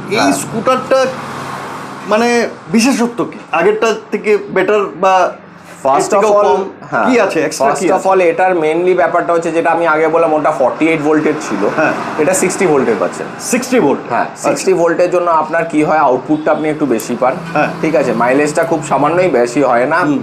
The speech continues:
Speaker 2: but ওই ফিফটি সিক্সটি আমরা সেফ সাইডের জন্য বলি কাস্টমারদেরকে।
Speaker 1: হ্যাঁ।
Speaker 2: এবং আপনার এটা স্পিডটা আপনি একটু বেশি পাবেন, এটা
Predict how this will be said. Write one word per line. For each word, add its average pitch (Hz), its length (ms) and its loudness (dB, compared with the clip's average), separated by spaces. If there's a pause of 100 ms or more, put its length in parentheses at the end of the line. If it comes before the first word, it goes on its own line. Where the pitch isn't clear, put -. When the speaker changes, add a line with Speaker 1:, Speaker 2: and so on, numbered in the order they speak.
Speaker 2:
but 151 120 2
ওই 180 120 4
ফিফটি 165 280 0
সিক্সটি 180 320 0
আমরা 175 180 2
সেফ 160 240 -2
সাইডের 165 280 2
জন্য 170 160 0
বলি 143 260 2
কাস্টমারদেরকে। 110 640 0
Speaker 1:
হ্যাঁ। 127 140 0 (600)
Speaker 2:
এবং 151 320 2
আপনার 165 280 0
এটা 170 240 4
স্পিডটা 170 420 0
আপনি 160 180 2
একটু 175 180 0
বেশি 147 260 2
পাবেন, 135 260 2
এটা 143 280 2